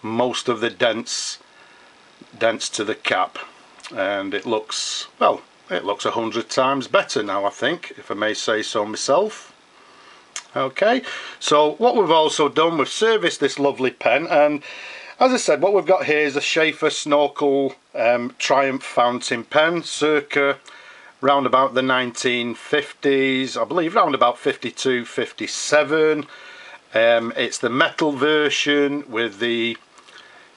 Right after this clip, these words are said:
if we show you the very top there, with a white dot, and the pen is gold filled, and it has these, um, straight engraved lines to the,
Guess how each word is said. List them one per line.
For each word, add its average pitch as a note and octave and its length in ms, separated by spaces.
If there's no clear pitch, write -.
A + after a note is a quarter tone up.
if - 120
we A2 60
show A#2+ 220
you A#2+ 80
the G#2+ 100
very A2+ 240
top - 340
there, C3+ 500
with G#2+ 180
a G#2 60
white B2 520
dot, D3+ 480
and A#2+ 380
the A#2 120
pen D#3+ 480
is A2+ 160
gold C3 400
filled, B2 720
and A#2 180
it A#2+ 100
has B2 280
these, B2 720
um, G#2+ 540
straight B2 480
engraved A2+ 600
lines C#3+ 960
to - 140
the, G#2+ 400